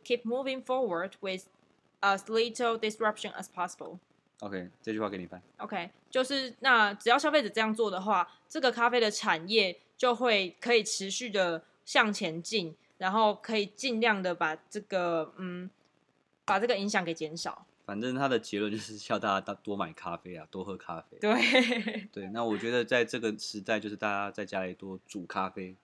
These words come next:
Speaker 1: 嗯。
Speaker 2: 多练习咖啡。
Speaker 1: 对。
Speaker 2: 对。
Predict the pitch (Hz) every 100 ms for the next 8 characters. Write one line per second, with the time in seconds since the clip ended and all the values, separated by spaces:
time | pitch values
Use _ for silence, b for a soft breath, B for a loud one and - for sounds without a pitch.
0 | _ 214 208 185 160 165 113 113 104 -
1 | - 87 82 80 80 _ - 180 160 160
2 | _ - -